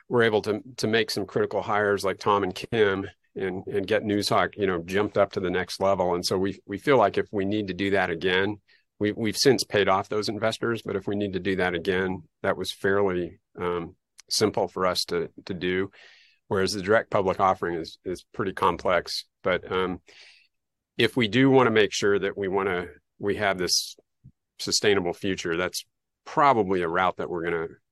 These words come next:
explore more seriously. But, but the pandemic took that off the table for us, and we just, it, it's just not the right time for us to revisit that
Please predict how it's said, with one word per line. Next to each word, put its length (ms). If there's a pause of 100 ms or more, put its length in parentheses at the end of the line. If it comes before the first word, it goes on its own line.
explore 480
more 220
seriously. 520
But, 180 (420)
but 120
the 60
pandemic 580
took 220
that 160
off 160
the 100
table 320
for 300
us, 260
and 360
we 200
just, 280 (960)
it, 360
it's 220
just 240
not 160
the 80
right 220
time 260
for 120
us 120
to 100
revisit 460
that 220